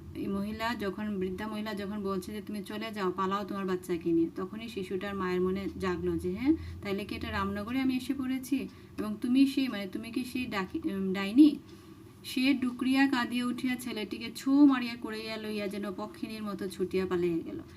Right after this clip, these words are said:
তারপরে সে কী করলো, তৎক্ষণাৎ, আহ, সেই মহিলা, মানে মা, বাচ্চাটাকে, বাচ্চাটা তো, আহ, ঘাম ছিল, সেই বাচ্চাটাকে কী করলো, তখন রেখে সেই মাটা জল খাচ্ছিল। এবং সেই মা কী করলো, যেই বুঝতে পারলো যে সে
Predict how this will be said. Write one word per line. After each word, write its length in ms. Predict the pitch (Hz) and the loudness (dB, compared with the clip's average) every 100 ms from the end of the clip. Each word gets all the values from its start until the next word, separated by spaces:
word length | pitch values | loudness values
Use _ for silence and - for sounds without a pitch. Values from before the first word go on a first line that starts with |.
| - - - - | -16 -16 -14 -4
তারপরে 420 | 185 180 196 247 | -2 0 0 -2
সে 140 | 262 | -2
কী 180 | 190 196 | -4 -4
করলো, 240 | 185 202 247 - | -4 -4 -2 -2
তৎক্ষণাৎ, 500 | 196 - 226 214 214 | -2 -4 -6 -6 -6
আহ, 360 | - - 190 | -6 -6 -4
সেই 220 | 180 185 185 | 0 4 6
মহিলা, 480 | 185 180 196 240 370 311 | 6 2 0 2 2 4
মানে 200 | 180 175 | 4 6
মা, 280 | 175 185 339 - - - | 4 4 2 0 -14 -4
বাচ্চাটাকে, 680 | 180 180 185 185 185 240 311 - - - - | -2 0 -2 -2 -2 6 6 4 -8 -18 -10
বাচ্চাটা 480 | 294 196 180 196 202 | -6 -2 -2 -2 -6
তো, 120 | 196 | -6
আহ, 260 | 226 226 196 196 190 180 180 175 165 - - - - - 180 - | -4 -2 -2 -2 0 4 6 4 0 -10 -10 -8 -6 -6 -4 -4
ঘাম 260 | 208 226 | -2 -2
ছিল, 280 | 247 190 226 | -2 -2 -2
সেই 180 | 269 208 | 0 0
বাচ্চাটাকে 540 | 180 180 185 185 190 226 | 2 2 0 -2 -4 -6
কী 120 | 226 | -8
করলো, 440 | 214 226 226 294 339 - - - - | -8 -8 4 4 4 -8 -14 -14 -10
তখন 200 | - 185 | -4 -2
রেখে 540 | 190 185 180 240 294 349 | 2 2 2 8 8 8
সেই 200 | - 185 | 4 4
মাটা 320 | 180 175 208 | 4 2 -4
জল 280 | 190 220 262 | -4 -2 -2
খাচ্ছিল। 460 | 214 180 - - - - - - 190 | 0 -2 -2 -8 -8 -12 -16 -10 -2
এবং 320 | 180 208 247 | 0 0 -2
সেই 220 | - 185 | 0 2
মা 240 | 185 185 185 | 2 0 -2
কী 100 | 247 | -2
করলো, 480 | 269 269 269 349 339 - - | 2 4 8 8 6 -4 -8
যেই 300 | 180 190 226 | -2 0 0
বুঝতে 420 | 208 190 185 - | -4 -6 -6 -4
পারলো 280 | 254 240 233 | -4 -4 -6
যে 120 | 214 | -8
সে 220 | 202 220 | -8 -6